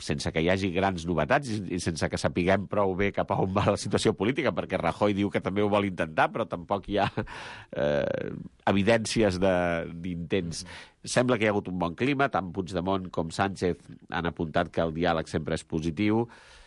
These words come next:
eh, i que, eh, d'alguna manera, mm, cal trobar vies de solució a aquest conflicte, segons ha dit Sánchez. Per exemple, Puigdemont ha, ha assegurat, com no podia ser d'una altra manera, que el govern català no vol sortir del full de rites-,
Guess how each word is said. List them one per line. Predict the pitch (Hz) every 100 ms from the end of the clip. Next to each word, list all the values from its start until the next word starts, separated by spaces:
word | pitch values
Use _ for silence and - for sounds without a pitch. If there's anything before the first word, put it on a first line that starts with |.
| _
eh, | 85 76 71 69 67 65 -
i | - 87
que, | - 92
eh, | 92 101 101 - 80
d'alguna | 80 82 90 90
manera, | 87 87 90 92 98 - - - _ -
mm, | 50 69 85 87 - -
cal | - 87 85
trobar | 90 82
vies | 80 82
de | 87
solució | - 87 78 82
a |
aquest | 76 78 -
conflicte, | 85 71 76 67
segons | 73 73 69
ha | 71
dit | 71
Sánchez. | - 71 73 73 -
Per | 67
exemple, | 65 73 69 98 107 -
Puigdemont | - 67 - 67 71
ha, | 71 69
ha | 69 67 69 69
assegurat, | - 73 67 71 67
com | 82
no | 73
podia | 71 73
ser | -
d'una | 73 71
altra |
manera, | 71 69 82
que | 90
el | 80 69 64 78
govern | 80 82 78
català | 76 78 80
no | 82 90
vol | 82
sortir | 76 85 78
del | 82 92
full | 82 76
de |
rites-, | 78 78 73 69